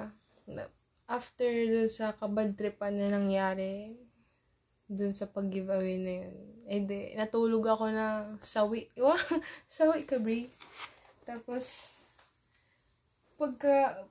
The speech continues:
pagkagising ko, pagkagising ko, <laughs> na, na,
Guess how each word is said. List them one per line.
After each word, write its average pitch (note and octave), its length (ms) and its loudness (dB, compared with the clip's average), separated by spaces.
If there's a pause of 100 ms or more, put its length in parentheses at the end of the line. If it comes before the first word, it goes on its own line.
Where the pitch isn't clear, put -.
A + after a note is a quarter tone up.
(480)
pagkagising A#3+ 720 -6
ko, B3+ 160 -10 (640)
pagkagising C4 800 -12
ko, B3 120 -14 (680)
<laughs> A#3 640 -12
na, B3+ 160 -6
na, B3+ 160 -10